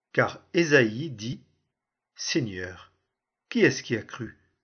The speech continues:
à ce qu'il a entendu de nous ? » Fin de citation. Hélas,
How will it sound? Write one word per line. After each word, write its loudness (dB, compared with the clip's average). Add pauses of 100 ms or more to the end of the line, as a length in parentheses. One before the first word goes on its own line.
(260)
à -6
ce -8
qu'il -2
a 2
entendu -8
de -10
nous ? » -16 (1200)
Fin -6
de -4
citation. -10 (1500)
Hélas, -4